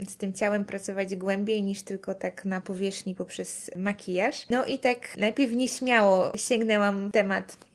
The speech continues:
masażu twarzy, myśląc, że to będzie taka rzecz bardziej dodatkowa. Natomiast, e, już w trakcie kursu miałam naprawdę ogrom chętnych, e, osób, które chciały przyjść do mnie na masaż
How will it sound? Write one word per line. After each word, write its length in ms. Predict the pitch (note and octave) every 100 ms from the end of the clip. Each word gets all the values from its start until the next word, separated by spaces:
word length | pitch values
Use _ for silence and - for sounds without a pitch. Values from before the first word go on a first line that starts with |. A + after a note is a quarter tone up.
| _ -
masażu 640 | F#3+ F#3+ G#3+ F#3+ G3+ F#3+ F#3+
twarzy, 340 | - F#3 F3+ G#3+
myśląc, 400 | G3+ - G3 F#3
że 120 | F#3
to 120 | F#3+
będzie 300 | F3+ F3+ F3+
taka 280 | F3+ F3+ F3+
rzecz 260 | F3+ F3+ F3+
bardziej 640 | F3+ F3+ F#3 F3+ F3+ F3+
dodatkowa. 640 | G#3+ G#3+ G3 - E3+ F#3+ C#4+ A3
Natomiast, 760 | A#3 A#3+ B3 B3+ A#3+ - -
e, 240 | G#3+ G#3 A3
już 260 | G#3+ A#3+
w 120 | - -
trakcie 380 | B3 B3 -
kursu 600 | A#3 A#3+ A3 G#3 - G3+ G#3
miałam 360 | G3 F#3+ F#3+
naprawdę 720 | G3 G3 G3+ G3 G3 G3 G3 G3 -
ogrom 380 | G#3+ G#3+ G#3
chętnych, 600 | G3 G#3 G3+ G3 G3 - -
e, 200 | G3+ F#3+
osób, 380 | - A#3 - F#3
które 260 | - G3 F#3+
chciały 360 | - G3+ G3
przyjść 260 | F#3+ G#3+ F#3+
do 120 | G3
mnie 160 | G3 F#3+
na 120 | F#3
masaż 420 | E3+ F3 G#3+